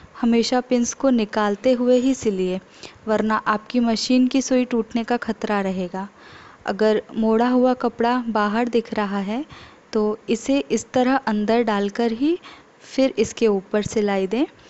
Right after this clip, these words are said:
वरना लुक अच्छा नहीं आएगा और फिर इसे लॉक कर दीजिए। अब हम ये वाली पट्टी को इसके ऊपर इस तरह रखेंगे जिससे अंदर वाली पट्टी छुप जाए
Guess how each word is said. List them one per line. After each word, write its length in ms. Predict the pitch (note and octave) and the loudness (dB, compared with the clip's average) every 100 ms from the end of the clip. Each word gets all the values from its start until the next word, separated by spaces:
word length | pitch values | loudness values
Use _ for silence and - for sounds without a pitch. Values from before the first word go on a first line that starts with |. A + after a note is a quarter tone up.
| - - | -20 -8
वरना 420 | G#3+ G#3+ G#3+ G#3+ - | -2 0 0 -2 0
लुक 240 | A3+ B3 | 0 0
अच्छा 320 | A#3+ - - B3+ | -2 -2 -2 0
नहीं 220 | B3 A#3+ | 2 0
आएगा 400 | A3+ G#3+ B3+ E4 - - - | -2 -2 -2 -4 -8 -20 -6
और 120 | A3 | -4
फिर 340 | G#3+ - A#3 - - | -2 2 2 0 -6
इसे 340 | A3 - C4+ F4+ - | -6 -2 -4 -4 -2
लॉक 240 | A3+ G3+ - | 0 0 -2
कर 180 | G3+ F#3 | -4 -2
दीजिए। 420 | F#3+ F#3 G#3 G#3 - _ - - _ - - _ - - - _ _ _ - - - - | -4 -4 -8 -10 -14 _ -20 -20 _ -20 -20 _ -20 -20 -20 _ _ _ -20 -20 -20 -6
अब 160 | A#3+ A3+ | -2 2
हम 180 | B3 A#3+ | 2 2
ये 180 | A3+ A3+ | 2 2
वाली 300 | A#3+ A#3+ C4 | 2 0 0
पट्टी 360 | A#3+ - B3+ | -2 -2 -4
को 220 | - D4+ D#4+ | -2 -4 -2
इसके 280 | A#3+ - B3+ | -4 0 0
ऊपर 420 | A#3+ G#3+ A#3 C#4 E4 | 0 -2 0 0 0
इस 160 | A3+ - | -4 -2
तरह 340 | A3+ A3 A3 | -2 0 0
रखेंगे 500 | G#3 - G#3+ G#3+ D#4 - - - - | 0 -2 -2 0 -2 -6 -18 -12 -6
जिससे 360 | A3 G#3+ B3 A#3+ | -4 -2 0 0
अंदर 300 | - A3 A3+ | 0 0 2
वाली 240 | A#3 A3+ A#3+ | 2 2 2
पट्टी 360 | A#3+ A3 - A3+ | 0 -2 -4 -2
छुप 280 | - G#3 G3 | -2 -2 -2
जाए 280 | A#3 B3+ | -2 -2